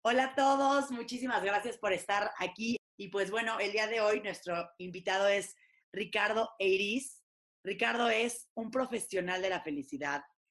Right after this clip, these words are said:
es escritor, conferencista y creador del método Integra. Esto es una metodología de transformación a nivel subconsciente que permite realizar cambios de forma fácil,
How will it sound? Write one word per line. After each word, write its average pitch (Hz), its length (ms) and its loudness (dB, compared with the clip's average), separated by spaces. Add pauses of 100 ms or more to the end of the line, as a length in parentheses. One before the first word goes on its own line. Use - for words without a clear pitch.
es 175 200 -4
escritor, 170 800 -4 (220)
conferencista 170 1040 -4 (240)
y 190 120 -10
creador 190 440 2
del 208 180 -4
método 202 420 -2
Integra. 160 800 -2 (960)
Esto 233 380 -2
es 220 260 -2
una 220 140 -2
metodología 180 560 -2
de 196 80 4
transformación 180 1040 -4 (260)
a 160 80 -6
nivel 180 300 0
subconsciente 170 1120 -4 (280)
que 185 120 -6
permite 196 360 -4
realizar 214 520 -2
cambios 214 280 -4
de 180 120 -8
forma 175 360 -6
fácil, 175 400 -6